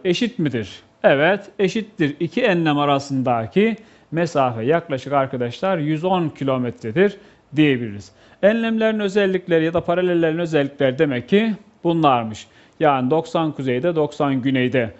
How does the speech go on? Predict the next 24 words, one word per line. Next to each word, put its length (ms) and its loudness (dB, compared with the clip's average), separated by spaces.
bulunuyormuş. 760 0
Ekvatordan 560 0
kutuplara 520 -2
doğru 200 2
gidildikçe 600 -6
boyutları 640 0
az 260 0
küçülüyormuş. 840 0
Kutuplarda 600 0
çok 260 0
küçük 280 -8
nokta 320 -2
haline 360 2
gelebiliyorlarmış. 920 -2
İkisi 340 -4
arasındaki 640 -2
uzaklık 460 -2
ise 140 -6
arkadaşlar 500 -6
yaklaşık 500 -6
yüz 200 -4
on 220 0
kilometre 640 0
kadarmış 720 0